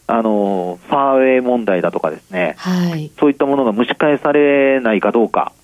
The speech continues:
Speaker 2: うーん。そうですね。ハイテクのあたりにはまだまだちょっと強い風がね、向かい風が吹いてる感じがありますよね。
Speaker 1: そうですよね。
Speaker 2: ええ。
Speaker 1: なので、ここから本当に、あの、決算が、まあ、製造業の決算が仮に横ばいでもですね、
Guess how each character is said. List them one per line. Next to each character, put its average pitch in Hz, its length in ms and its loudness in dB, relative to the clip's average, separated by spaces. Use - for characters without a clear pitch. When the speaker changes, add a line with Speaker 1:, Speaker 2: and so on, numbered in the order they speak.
Speaker 2:
う 185 40 -4
ー - 20 0
ん。 160 60 -12
そ - 160 -12
う 139 40 -8
で 151 120 -10
す 170 120 -8
ね。 185 100 -2
ハ 185 160 -4
イ 180 60 -2
テ 196 100 -4
ク 202 100 0
の 208 80 2
あ - 20 -4
た 208 120 -2
り 185 80 0
に 180 40 -2
は 175 60 0
ま 190 140 0
だ 196 100 2
ま 190 140 2
だ 180 100 0
ち 180 100 -4
ょ 190 40 -2
っ - 20 -2
と 185 100 -4
強 185 300 0
い 185 40 0
風 175 240 -2
が 180 120 2
ね、 185 140 6
向 190 100 4
か 190 120 0
い 190 40 2
風 196 180 0
が 190 120 2
吹 220 140 0
い - 20 -2
て 196 80 0
る 175 80 2
感 175 160 0
じ 175 80 -2
が 165 80 -2
あ - 20 -2
り 175 80 -2
ま 208 100 2
す 208 140 -4
よ 160 80 -2
ね。 196 260 0
Speaker 1:
そ 185 140 2
う - 40 6
で 113 40 -4
す 107 60 -6
よ 95 80 -8
ね。 139 180 0
Speaker 2:
え 180 60 2
え。 - 40 -6
Speaker 1:
な 190 120 2
の 185 100 4
で、 156 240 4
こ - 120 -10
こ 208 120 2
か 214 120 2
ら 208 80 4
本 202 180 -2
当 202 120 2
に、 196 360 2
あ 165 80 0
の、 170 320 4
決 175 240 -2
算 127 460 0
が、 147 420 2
ま 143 140 -2
あ、 101 40 -4
製 156 160 4
造 151 140 4
業 131 100 4
の 113 80 2
決 135 180 0
算 117 120 0
が 107 80 2
仮 127 180 2
に 170 100 0
横 135 260 2
ば 170 180 4
い 165 60 4
で 170 80 4
も 139 120 0
で 95 120 0
す - 120 -18
ね、 104 380 -2